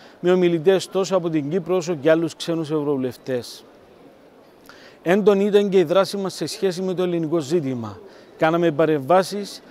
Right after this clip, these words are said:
για να βοηθηθεί η Ελλάδα σε αυτές τις πολύ δύσκολες στιγμές. Η κρίση στην Ευρώπη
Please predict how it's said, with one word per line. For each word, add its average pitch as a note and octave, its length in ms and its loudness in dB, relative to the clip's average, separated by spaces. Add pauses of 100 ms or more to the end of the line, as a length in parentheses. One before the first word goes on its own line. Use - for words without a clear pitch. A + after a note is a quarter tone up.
(240)
για D#3+ 160 0
να D#3+ 140 4
βοηθηθεί D#3+ 580 -2
η F#3 140 2
Ελλάδα E3+ 340 2
σε E3 140 -6
αυτές E3+ 340 -4
τις - 180 -12
πολύ D#3 280 0
δύσκολες C#3+ 480 -4
στιγμές. B2+ 760 -10 (560)
Η - 60 -12
κρίση F#3 380 0
στην F3+ 220 -2
Ευρώπη F3+ 600 0